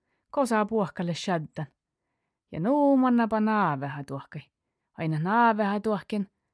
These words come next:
toppe laave spiini. Spiini laave aala loppe porraamen, tai je oadhimen, tai je fierädämen lairis ja muhkisiste. Aina spiini läväkkär elli,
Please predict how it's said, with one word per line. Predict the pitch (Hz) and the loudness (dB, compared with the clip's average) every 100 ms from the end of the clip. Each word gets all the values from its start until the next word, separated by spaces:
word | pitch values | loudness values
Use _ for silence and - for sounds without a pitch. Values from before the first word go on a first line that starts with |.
| _ - | _ -10
toppe | 277 - | -6 -2
laave | 240 233 226 226 | 0 0 -2 -2
spiini. | - 311 269 160 151 - 156 - _ _ _ | -6 -4 0 0 -2 -6 -10 -10 _ _ _
Spiini | - - 262 302 294 269 269 | -20 -12 -6 -4 -4 -2 0
laave | 277 269 262 | 0 0 -2
aala | - 320 330 320 294 269 | -2 2 4 4 2 2
loppe | 247 - 190 | 0 -2 -4
porraamen, | 180 170 170 160 170 175 180 180 - _ _ _ | 0 0 0 -2 -4 -2 -2 -4 -6 _ _ _
tai | 330 254 | 2 4
je | 240 - | 2 2
oadhimen, | 190 190 190 185 196 196 202 - _ _ _ | 2 2 0 -2 -2 0 -2 -6 _ _ _
tai | 302 269 | 0 2
je | 247 | 2
fierädämen | 214 196 180 170 175 175 175 170 - 185 | 2 0 0 -2 -2 -2 -2 -4 -8 -4
lairis | 180 170 160 151 160 - - | 0 0 -2 -4 -6 -6 -12
ja | 185 170 | -4 -2
muhkisiste. | 156 147 - 151 - 147 - - - _ _ _ _ _ _ _ - | -2 -4 -8 -10 -10 -12 -12 -18 -20 _ _ _ _ _ _ _ -6
Aina | 185 180 | -2 -2
spiini | 165 - 190 175 - 165 | -4 -4 -2 -2 -4 -2
läväkkär | 285 320 240 170 151 | 0 0 -2 -4 -6
elli, | 156 151 147 156 | -6 -6 -6 -8